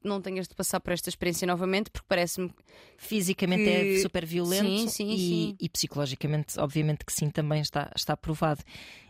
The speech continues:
Speaker 2: E, hum, e às vezes, em relação a estas decisões, de facto, ela dizem uma coisa interessante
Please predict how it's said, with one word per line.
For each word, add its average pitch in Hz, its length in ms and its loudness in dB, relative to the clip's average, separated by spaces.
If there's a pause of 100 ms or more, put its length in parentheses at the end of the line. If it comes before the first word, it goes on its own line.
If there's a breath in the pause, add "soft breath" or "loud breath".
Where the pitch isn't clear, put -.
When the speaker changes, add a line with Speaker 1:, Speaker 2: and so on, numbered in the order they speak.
(140 loud breath)
Speaker 2:
E, 180 500 4
hum, 156 680 2 (420)
e 240 80 2
às 254 120 2
vezes, 175 200 2
em 196 80 2
relação 190 360 0
a 175 40 4
estas 185 320 0
decisões, 165 460 0
de - 60 -14
facto, 190 220 -4
ela 202 140 4
dizem 196 240 0
uma 196 160 2
coisa 190 300 0
interessante 190 640 0